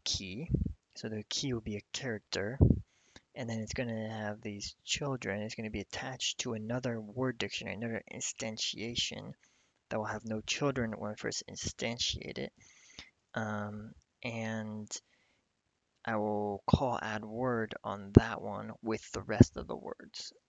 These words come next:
Um, and this will keep going on until if not word, which just means if not word, that means then the word length is zero, and, you know, you're kinda screwed at this point.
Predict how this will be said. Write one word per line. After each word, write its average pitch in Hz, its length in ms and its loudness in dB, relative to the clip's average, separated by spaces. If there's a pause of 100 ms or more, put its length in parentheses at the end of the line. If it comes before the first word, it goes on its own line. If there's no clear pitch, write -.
Um, 110 280 -4
and 110 120 -8
this 117 160 -6
will - 180 -14
keep 160 220 -6
going 117 260 -2
on 113 340 -6
until 110 800 6 (1080)
if 113 360 -6
not 127 420 -6
word, 113 400 0
which - 240 -4
just - 220 -2
means 113 500 -6
if - 240 -8
not 135 220 -2
word, 123 200 -2
that 117 120 -4
means 110 220 -6
then 110 180 4
the 110 100 -6
word 113 440 -2
length 113 640 0
is 110 260 0
zero, 110 680 -2 (500)
and, 104 300 -4
you 101 60 -4
know, 98 100 -4
you're 101 140 -8
kinda 101 380 -8 (200)
screwed - 320 8
at - 80 -8
this - 140 -2
point. 170 520 -2